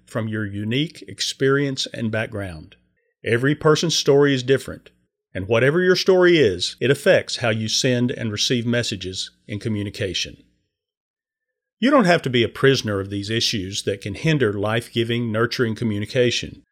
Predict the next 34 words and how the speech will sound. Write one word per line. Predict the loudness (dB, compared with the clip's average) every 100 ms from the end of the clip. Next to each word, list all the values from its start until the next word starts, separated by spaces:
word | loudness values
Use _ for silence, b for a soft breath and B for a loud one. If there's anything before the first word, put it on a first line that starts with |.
| _ _ _ _ _
You | -8 -2
can | 0
choose | 2 4 4 4 0 0
how | 0
you | 2 2
approach | 2 0 0 -2
any | -4 -4
conversation. | -2 -4 -2 0 0 0 -4 -8 -20 _ _ _
You | -4 2
can | 2
adjust | 4 4 4 2
your | -2
thinking, | 2 2 2 -2
perspectives, | -2 -4 0 2 2 -2 -4 -4 -6 _ -4
and | -2 0
stories | 0 2 2 0 -6
you're | -12
telling | -4 -2 -2 -4
yourself. | -6 -8 -8 -14 _ _ _ _ _ _ _ _ _ _ _ 0
As | 4
you | 6
might | 6 6
imagine, | 6 4 2 0
improving | -2 2 2 4
your | 0 0
communication | 0 2 2 2 2 2 -4
begins | -2 -2 -2 -2
with | -6
the | -6
one | -2 0 0
thing | 0 0 2
you | 0 -2
can | -4
control, | -2 -4 0 0 0 -6